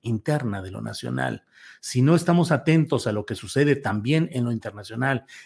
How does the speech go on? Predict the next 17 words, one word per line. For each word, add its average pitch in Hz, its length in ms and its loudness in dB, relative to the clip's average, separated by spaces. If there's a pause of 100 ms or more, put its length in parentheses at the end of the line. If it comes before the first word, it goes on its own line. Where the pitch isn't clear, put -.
en 117 120 2
las 107 140 2
relaciones 135 520 2
con 123 140 0
Estados 131 380 0
Unidos 110 380 -2
y 98 40 -16
las 95 160 -14
relaciones 135 640 -2 (320)
con, 151 460 6
eh, 117 220 6
los 110 200 4
países 127 400 6
latinoamericanos 117 840 2
y 123 40 4
del 123 160 4
Caribe, 139 460 4